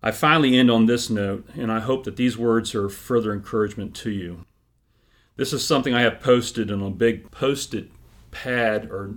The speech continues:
piece of paper in my office. These are things that I look at and read quite often when I'm in my office. It says, "Holy Father, Lord and Savior, Jesus Christ, and Holy Spirit, I praise your name above all names.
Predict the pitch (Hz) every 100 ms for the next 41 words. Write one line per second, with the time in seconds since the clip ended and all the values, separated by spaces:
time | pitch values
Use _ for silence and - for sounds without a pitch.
0 | - 139 - - 127 117 110 95 92 95
1 | 101 - - - - - - - - -
2 | - - _ - - 120 123 135 131 117
3 | 113 113 127 123 104 87 - - - -
4 | - 120 107 107 120 110 - 117 113 117
5 | 117 104 104 101 110 117 104 98 - -
6 | - - - _ _ _ _ _ _ _
7 | _ - 117 - 127 113 120 139 135 135
8 | 127 127 127 127 - 120 123 123 113 -
9 | 123 113 107 113 - 123 113 113 110 -
10 | 120 113 - _ _ _ _ - 127 127
11 | 175 156 151 135 127 135 113 104 113 110
12 | 107 110 98 - - -